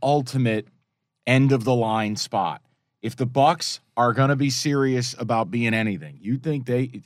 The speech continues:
you can't fold to three and five. And to have the Ravens come in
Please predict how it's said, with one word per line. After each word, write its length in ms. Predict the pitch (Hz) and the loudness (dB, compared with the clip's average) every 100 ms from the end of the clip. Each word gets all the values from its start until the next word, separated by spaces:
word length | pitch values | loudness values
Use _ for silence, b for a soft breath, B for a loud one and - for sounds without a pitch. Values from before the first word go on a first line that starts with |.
| _ | _
you 180 | 95 139 | -10 -6
can't 240 | 226 202 | -2 -2
fold 220 | - 85 | -4 -8
to 80 | 69 | -8
three 240 | - 82 | -14 -14
and 100 | 71 | -14
five. 380 | 67 73 87 123 _ _ _ _ _ - | -16 -16 -14 -16 _ _ _ _ _ -2
And 120 | 139 | 2
to 60 | 139 | 4
have 200 | 151 135 | 4 4
the 100 | 127 | 2
Ravens 420 | 135 165 175 160 | 4 2 0 -2
come 160 | 160 | 0
in 300 | 143 160 165 | 0 0 -2